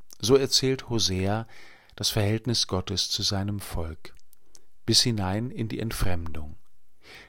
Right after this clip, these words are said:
Die ist nicht dasselbe wie das Herauswachsen aus der Verantwortung der Eltern, das Reifen in die Verantwortung für das eigene Lebenshaus und später für die alten Eltern.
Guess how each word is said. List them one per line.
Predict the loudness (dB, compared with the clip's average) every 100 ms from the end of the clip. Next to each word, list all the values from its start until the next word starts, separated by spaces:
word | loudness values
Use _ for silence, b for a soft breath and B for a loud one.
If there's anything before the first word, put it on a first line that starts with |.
| -4
Die | 0
ist | 2
nicht | 0 2
dasselbe | 4 4 4 4 2
wie | 2
das | 2 2
Herauswachsen | 2 4 4 2 2 0 2 2 2
aus | -2 -4
der | -2
Verantwortung | -2 -2 0 -2 0 -2 -2 -4 -4
der | -4 -2
Eltern, | -4 -4 -6 -6 B B B B B
das | -2 0
Reifen | 4 4 4 2 -2
in | -4
die | -4
Verantwortung | 0 0 0 0 0 0 -4
für | -4 -4
das | -4 -2
eigene | -2 0 -2
Lebenshaus | 0 0 0 0 0 -2 -2 -4
und | -4
später | -4 -2 -2 -2
für | 0
die | 0 2
alten | 0 0 0
Eltern. | -2 -2 -4 -6 -6